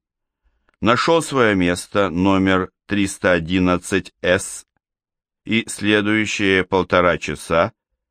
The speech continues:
пока заполнялся стадион, терпеливо и напряжённо ждал. Рядом сидели двое мальчишек без взрослых, оба в бейсболках Чаек и сине-белых шарфах клуба.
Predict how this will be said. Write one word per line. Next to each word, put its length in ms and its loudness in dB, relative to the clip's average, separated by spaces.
пока 280 2
заполнялся 680 2
стадион, 600 -2
терпеливо 840 0
и 140 -2
напряжённо 920 0
ждал. 460 -2
Рядом 580 0
сидели 480 0
двое 360 2
мальчишек 760 -4
без 320 -2
взрослых, 800 -6
оба 420 2
в 80 -6
бейсболках 800 -2
Чаек 640 -2
и 120 0
сине-белых 760 0
шарфах 560 -2
клуба. 460 -4